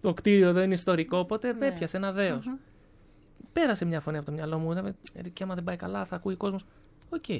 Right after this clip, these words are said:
Speaker 1: έφυγε επί τόπου. Δεν της έδωσα δύναμη. Αυτό
Speaker 2: Οκ.
Speaker 1: είναι. Δεν είπα, "Όχι, ρε γάμο, το λες, να έχει δίκιο".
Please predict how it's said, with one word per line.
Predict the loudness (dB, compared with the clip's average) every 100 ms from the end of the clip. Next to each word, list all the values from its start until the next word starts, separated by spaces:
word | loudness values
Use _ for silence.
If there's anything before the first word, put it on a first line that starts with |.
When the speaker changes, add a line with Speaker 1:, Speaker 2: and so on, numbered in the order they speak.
| -6 -16 -6
Speaker 1:
έφυγε | -6 -4 -10
επί | -6
τόπου. | -6 -6 -6
Δεν | -6
της | -4
έδωσα | -2 -2 -2 0
δύναμη. | 0 0 -6 -14 -20 -20 -20 -20 -16 -10
Αυτό | -6 0
Speaker 2:
Οκ. | 0
Speaker 1:
είναι. | 0 -6 -14 -2
Δεν | -2
είπα, | -2
"Όχι, | -6 -4
ρε | -4
γάμο, | -4 -6
το | -8
λες, | -6 -6 -6
να |
έχει | -8 -8
δίκιο". | -10 -12